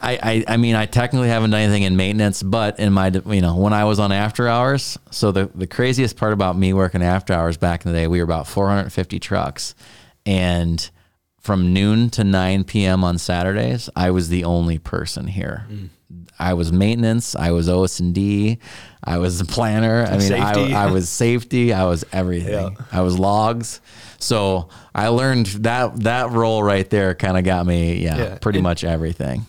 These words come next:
Speaker 1: Yeah.
Speaker 2: did you get your C D L as well?
Speaker 1: I got my C D L, uh, about a year and a half ago as well. Yep.
Speaker 2: All right.
Speaker 1: And actually,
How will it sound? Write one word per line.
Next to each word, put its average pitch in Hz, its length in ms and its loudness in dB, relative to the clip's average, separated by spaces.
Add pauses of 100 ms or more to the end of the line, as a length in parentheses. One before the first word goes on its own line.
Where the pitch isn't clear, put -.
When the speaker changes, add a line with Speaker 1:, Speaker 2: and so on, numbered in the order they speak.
(120)
Speaker 1:
Yeah. - 140 -6
Speaker 2:
did 160 160 -2
you 202 80 -4
get 196 200 -6
your 165 80 -2
C 156 160 -2
D 143 160 -2
L 131 140 0
as 123 120 -2
well? 127 280 -2 (420)
Speaker 1:
I 92 120 2
got 95 140 2
my 92 120 2
C - 200 -2
D 95 140 2
L, 107 580 0
uh, 87 380 2 (240)
about 90 180 2
a 87 40 0
year 90 180 2
and 95 80 2
a 85 40 2
half 90 260 0
ago 82 240 -4
as 87 140 -8
well. 95 280 -4
Yep. 92 120 -4
Speaker 2:
All - 100 -4 (260)
right. 110 320 -8 (100)
Speaker 1:
And 110 120 2
actually, 113 540 0